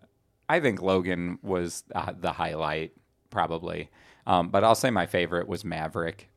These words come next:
I liked his scenes. I liked, I liked how he operated and what he was doing, and, um,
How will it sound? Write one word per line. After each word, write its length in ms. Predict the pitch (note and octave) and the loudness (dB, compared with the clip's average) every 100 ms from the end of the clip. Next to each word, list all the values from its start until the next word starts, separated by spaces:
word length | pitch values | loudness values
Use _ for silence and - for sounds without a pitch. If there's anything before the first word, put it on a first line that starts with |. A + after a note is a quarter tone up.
| D#3+ | 0
I 40 | |
liked 240 | G#3 E3+ | 2 2
his 140 | G2 F2 | 0 0
scenes. 480 | G2 E2+ F2 - - _ _ _ _ | -2 -2 -2 -6 -12 _ _ _ _
I 80 | A2 | 0
liked, 420 | G#2+ F2+ E2+ - A2+ | 2 2 0 -6 -4
I 100 | F#2 | 0
liked 380 | F#2 F2+ F2 - - | 4 2 2 -8 -14
how 260 | G2 F#2+ F2+ | -2 2 2
he 200 | E2+ E2+ | 0 -2
operated 680 | E2+ E2 F2 E2+ E2 E2+ E2 | -2 -2 -2 -2 -2 -4 -6
and 380 | E2 E2+ F2 E2+ | -6 -6 -8 -6
what 140 | F2 | -4
he 40 | E2+ | -4
was 140 | E2 | -6
doing, 460 | - E2+ E2 E2 D#2 | -6 -6 -6 -8 -10
and, 240 | D2 E2 - - - _ - | -12 -14 -16 -20 -20 _ -8
um, 500 | F2 D2+ C2+ C#2+ | -4 -4 -6 -12